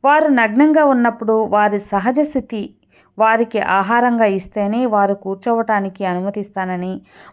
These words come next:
ముక్కోటి దేవతలు ఆమెకు తెలియజేస్తారు. ఇక త్రిదేవ్ దత్తాత్రేయునితో అనసూయని ఎలా ఆశీర్వదించాడు అంటే, అనసూయ అత్రికి కథ చెప్పింది.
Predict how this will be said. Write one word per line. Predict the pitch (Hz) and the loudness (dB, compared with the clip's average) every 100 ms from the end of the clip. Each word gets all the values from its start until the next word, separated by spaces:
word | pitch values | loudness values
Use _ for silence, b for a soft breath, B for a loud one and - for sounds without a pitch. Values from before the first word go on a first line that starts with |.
| - | -4
ముక్కోటి | 262 - 349 320 226 | -2 2 2 2 0
దేవతలు | 208 220 226 233 220 190 | 2 2 0 -2 -4 -4
ఆమెకు | 185 185 269 | -6 -6 -4
తెలియజేస్తారు. | 220 196 190 180 175 175 175 175 _ _ _ _ _ _ _ - | -4 -4 -6 -8 -6 -6 -6 -10 _ _ _ _ _ _ _ -4
ఇక | 294 311 330 247 254 277 - _ | -2 0 2 4 2 0 -6 _
త్రిదేవ్ | - 285 277 330 269 190 - | -2 0 4 4 4 2 0
దత్తాత్రేయునితో | 208 208 285 302 302 269 240 214 214 220 196 | 0 2 2 2 2 2 2 0 0 0 0
అనసూయని | 220 254 269 220 226 | 0 2 2 2 0
ఎలా | 190 175 226 214 | 2 2 0 -2
ఆశీర్వదించాడు | 175 185 226 208 190 190 180 180 | -6 -2 -2 -2 -2 -2 -2 -2
అంటే, | 170 165 170 214 - B B B B - | -4 -8 -6 -6 -6 B B B B -2
అనసూయ | 269 359 403 403 339 262 269 - - | 0 0 2 2 4 4 2 -2 -4
అత్రికి | 214 214 330 311 240 226 233 - | -4 -2 -2 -2 -2 -4 -4 -4
కథ | 190 190 | -6 -4
చెప్పింది. | 202 202 180 165 | -6 -6 -10 -10